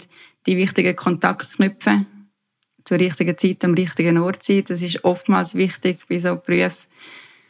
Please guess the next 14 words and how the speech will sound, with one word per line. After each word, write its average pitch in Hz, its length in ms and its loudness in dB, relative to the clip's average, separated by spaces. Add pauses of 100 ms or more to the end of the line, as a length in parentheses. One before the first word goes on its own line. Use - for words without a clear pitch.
(360)
Das 202 180 0
ist 226 140 2
ein 202 300 0
Weg. 202 380 0
Und 196 260 0
dann 196 100 2
gibt's 202 240 -2
den 190 140 2
Weg, 190 300 0
den 190 440 0
ich 233 320 2
so - 160 -2
ein 220 60 -2
bisschen 226 240 2